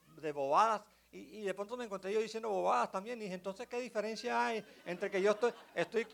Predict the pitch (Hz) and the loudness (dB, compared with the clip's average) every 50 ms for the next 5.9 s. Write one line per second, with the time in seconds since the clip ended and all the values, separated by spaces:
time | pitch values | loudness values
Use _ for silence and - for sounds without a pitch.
0 | - - - 175 - - 226 220 269 262 - - 226 208 214 226 220 233 226 233 | -14 -8 -6 -6 -4 -4 -6 -2 -2 -4 -2 -2 -2 0 0 2 6 8 8 10
1 | 240 262 269 254 262 247 226 214 208 202 208 196 196 196 202 202 202 190 - 196 | 10 10 8 6 4 -2 0 0 2 2 2 0 -2 -2 -4 -6 -8 -6 -6 -8
2 | 190 196 190 185 175 175 170 160 156 156 165 160 147 156 143 - 143 127 127 156 | -6 -4 -4 -2 0 2 4 6 8 8 8 8 6 2 0 0 0 0 0 -2
3 | 202 - - - - - - - - - 139 143 - 147 143 139 135 131 143 131 | -6 -12 -18 -20 -20 -20 -20 -20 -16 -12 -10 -4 -2 -2 -2 -2 0 0 0 0
4 | 135 135 135 135 139 139 131 120 127 127 131 135 123 143 120 120 175 233 233 220 | 0 -2 -4 -4 -4 -4 -4 -4 -4 -4 -4 -6 -8 -8 -8 -4 0 4 8 12
5 | 226 262 277 277 277 254 285 277 277 262 226 - 240 247 240 240 226 | 12 12 12 12 6 6 6 8 8 8 8 6 4 8 8 8 8